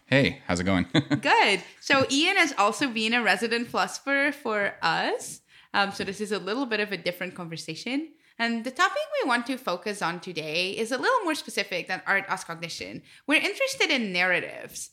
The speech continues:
Speaker 2: and we're especially interested in narratives and their political and social role.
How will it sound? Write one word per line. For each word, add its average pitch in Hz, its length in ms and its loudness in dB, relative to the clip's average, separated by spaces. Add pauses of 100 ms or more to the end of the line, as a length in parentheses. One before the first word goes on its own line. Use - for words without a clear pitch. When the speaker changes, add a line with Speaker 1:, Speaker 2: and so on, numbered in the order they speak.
(260)
Speaker 2:
and 247 160 -2
we're 269 120 2
especially 339 500 0
interested 254 400 -2
in 214 160 -2
narratives 220 680 2
and 190 160 -4
their 185 260 0 (220)
political 220 840 0
and 185 420 -4
social 208 420 -4
role. 135 400 -2